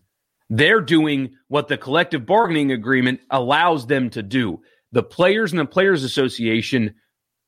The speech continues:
allowed this to happen. In their negotiations, this was on the table. I-, if Alvin Kamara and Cam Jordan and these guys that are mad about the seventeen-game schedule that don't want it to happen,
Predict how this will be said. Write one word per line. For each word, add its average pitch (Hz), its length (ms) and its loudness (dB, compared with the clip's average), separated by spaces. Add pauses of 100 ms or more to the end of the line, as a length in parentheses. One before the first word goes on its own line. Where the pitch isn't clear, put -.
(160)
allowed 143 600 2
this 139 240 0
to 123 120 -12
happen. 139 480 -4 (1400)
In 156 180 2
their 160 220 4
negotiations, 135 1000 0 (240)
this 139 320 0
was 143 160 -4
on 135 160 2
the 110 80 -2
table. 98 500 -4 (240)
I-, - 40 -20
if 104 400 -4
Alvin 180 340 2
Kamara 160 480 2
and 127 140 0
Cam 160 300 -2
Jordan 151 380 0
and 123 340 0
these 147 220 -2
guys 151 380 2
that 123 100 0
are 113 80 -2
mad 143 340 0
about 139 200 0
the 127 80 -10
seventeen-game 143 800 0
schedule 135 400 0
that 110 160 0
don't 147 220 0
want 143 120 2
it 139 80 -2
to 123 80 2
happen, 135 440 0